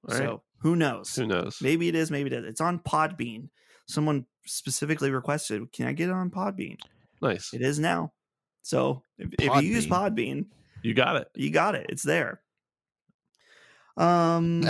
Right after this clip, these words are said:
Speaker 3: <laughs>
Speaker 2: yeah, just make sure to leave us a rating and review on this show and also the new show. Both of those would be really
Speaker 3: Yeah.
Speaker 2: helpful. And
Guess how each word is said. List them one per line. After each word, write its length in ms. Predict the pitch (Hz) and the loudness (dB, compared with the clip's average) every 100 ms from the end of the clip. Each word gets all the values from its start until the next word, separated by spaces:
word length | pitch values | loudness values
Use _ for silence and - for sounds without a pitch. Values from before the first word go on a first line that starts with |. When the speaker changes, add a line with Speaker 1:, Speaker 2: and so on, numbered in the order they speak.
| - - | 0 -6
Speaker 3:
<laughs> 220 | 110 - | -10 0
Speaker 2:
yeah, 240 | 185 254 | 2 2
just 200 | 147 151 | 0 -2
make 140 | 175 175 | -2 -2
sure 340 | - 175 175 | 0 0 0
to 500 | 165 147 147 143 139 | -2 -2 -2 0 -2
leave 200 | 135 135 | -2 -2
us 180 | 139 143 | -2 -2
a 300 | 127 127 123 120 | -2 -2 -2 -4
rating 380 | 120 123 123 | -4 -4 -4
and 120 | 123 120 | -4 -6
review 420 | 120 143 147 165 | -6 -4 -4 -4
on 160 | 123 123 | -4 -4
this 140 | 143 | -4
show 320 | - 147 143 | 0 2 2
and 120 | 101 | -2
also 600 | 78 123 - 127 113 110 107 | -2 -4 -2 -4 -2 -4 -8
the 160 | 123 | -8
new 220 | 123 123 | -4 -4
show. 440 | 123 113 98 101 - | -4 -6 -8 -10 -6
Both 220 | 120 120 | -4 -2
of 80 | 113 | -4
those 240 | 117 110 117 | -6 -8 -10
would 120 | 117 | -12
be 200 | 117 117 | -12 -10
really 300 | 135 120 120 | -4 -4 -4
Speaker 3:
Yeah. 60 | 123 | -4
Speaker 2:
helpful. 500 | 123 - 123 127 - _ _ _ _ _ _ _ _ _ _ _ | -6 -4 -4 -4 -8 _ _ _ _ _ _ _ _ _ _ _
And 460 | 160 165 165 165 - | 0 2 4 2 -2